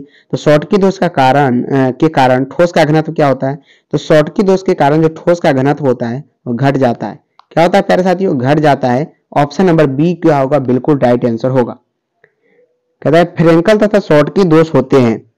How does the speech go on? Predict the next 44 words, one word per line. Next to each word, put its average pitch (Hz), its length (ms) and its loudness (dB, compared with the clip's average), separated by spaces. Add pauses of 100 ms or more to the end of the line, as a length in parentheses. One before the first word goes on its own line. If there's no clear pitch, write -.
(540)
तो 151 80 0
फ्रेंकल 170 500 4
तथा 196 140 2 (480)
Schottky 147 320 0
जो 196 120 4
दोष 160 300 2
होते 147 180 0
हैं 120 320 -4 (220)
वो 147 80 2
परमाणु 143 480 2
दोष 135 240 0
होते 123 200 -2
हैं 120 60 0
एक 117 100 -8
प्रकार 120 300 -4
का। 123 120 -4
क्या 156 160 2
होता 160 180 0
है? 196 220 -2 (260)
परमाणु 139 440 2
दोष 131 340 0
होता 127 220 -2
है। 107 240 -12 (580)
चलिए, 131 200 2
कहता 147 260 2
है 143 180 2
कि 156 140 -2
फलक 165 420 -2
केंद्रीय 175 360 4
घनीय 151 320 4
जालक 147 380 2
में 151 100 2
एक, 143 380 -2 (260)
एक 165 300 0
एकल 139 280 2
कोशिका 151 440 -2
कितनी 160 520 0
एकक 151 380 -2
कोशिका 139 400 -2
के 151 120 -4
साथ 123 260 -4 (300)
सहभाजित 147 800 0
होती 147 280 -2
है? 117 200 2